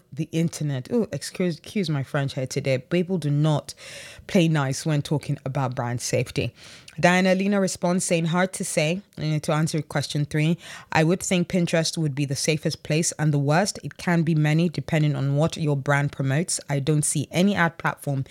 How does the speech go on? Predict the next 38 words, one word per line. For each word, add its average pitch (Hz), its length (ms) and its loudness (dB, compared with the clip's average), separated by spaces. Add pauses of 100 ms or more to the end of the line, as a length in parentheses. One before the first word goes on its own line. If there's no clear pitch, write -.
(280)
in 156 100 2
particular 151 680 0
focusing 175 560 -2
its 165 180 -8
efforts - 400 -4
on 139 160 0
brand 156 300 0
safety 135 420 -2
more 156 300 2
than 131 340 -4 (380)
on 143 280 2 (120)
anything 147 580 0 (140)
else. 170 400 0 (340)
Boris 160 340 2
responds 160 440 -2
to - 40 -12
question 160 300 -2
three 165 180 2
saying, 156 200 0
"I 147 100 2
don't 170 180 2
think 160 220 0
any 160 160 2
particular 165 460 0
platform 156 500 -2
is 143 160 0
doing 156 320 2
this 147 160 0
incredibly 143 540 -2
well. 170 340 2
Why? 160 420 0 (420)
It 160 100 2
is 156 160 2
just 196 240 0
so 202 100 0
expensive 160 680 -2
to - 180 -8
employ 151 640 0